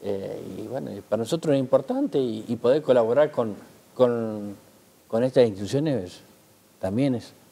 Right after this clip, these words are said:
o sea, más allá de un orgullo, es un placer poder dar una mano. Este, bueno, ahora estamos, estamos, le generamos una donación de, de mangueras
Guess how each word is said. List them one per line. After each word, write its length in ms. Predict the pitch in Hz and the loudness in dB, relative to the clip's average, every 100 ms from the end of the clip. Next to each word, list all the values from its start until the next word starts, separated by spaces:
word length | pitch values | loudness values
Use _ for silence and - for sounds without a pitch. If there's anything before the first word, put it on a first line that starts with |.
| _ _ - _ _ _ _ _ _ _ _ | _ _ -20 _ _ _ _ _ _ _ _
o 40 | - | -14
sea, 160 | - 107 | -4 0
más 220 | 127 123 | 0 2
allá 100 | 135 | 0
de 60 | 127 | 0
un 60 | |
orgullo, 600 | 117 135 170 - 135 107 - - - | 0 0 0 4 4 4 -2 -20 -16
es 120 | - | -4
un 140 | 123 113 | -2 0
placer 440 | 117 110 147 151 | 2 2 2 0
poder 300 | 147 104 107 | 2 -2 0
dar 160 | 110 101 | -2 -2
una 160 | 101 | -2
mano. 300 | 131 123 92 - - - _ _ - | -2 -2 -4 -14 -20 -20 _ _ -14
Este, 600 | 101 - 104 98 98 101 | -14 -6 -6 -6 -8 -4
bueno, 200 | 117 123 | -2 2
ahora 140 | 135 | 2
estamos, 500 | 131 139 135 120 - - - - | 4 0 0 -4 -8 -20 -20 -10
estamos, 460 | 107 - 131 127 117 | -6 0 0 0 -2
le 80 | 110 | -2
generamos 540 | 113 117 135 143 127 | -2 0 0 0 -2
una 160 | 120 113 | -4 -4
donación 520 | 113 110 - 131 123 | -4 -4 -2 -2 0
de, 340 | 110 104 95 | -2 -4 -6
de 120 | 104 | -4
mangueras 580 | 107 107 123 160 170 170 | -4 -2 0 2 0 -2